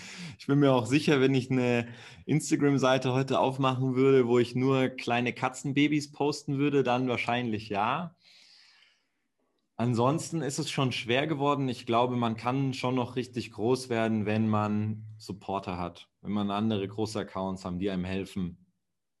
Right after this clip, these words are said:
Jetzt alleine komplett aus der Versenkung,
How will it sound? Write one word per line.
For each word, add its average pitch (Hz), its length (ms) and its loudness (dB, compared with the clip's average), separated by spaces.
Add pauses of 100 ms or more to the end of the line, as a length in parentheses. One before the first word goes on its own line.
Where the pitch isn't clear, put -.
(720)
Jetzt 123 300 -2
alleine 120 400 2
komplett 113 380 -4
aus 117 140 -2
der 110 120 -8
Versenkung, 113 800 -6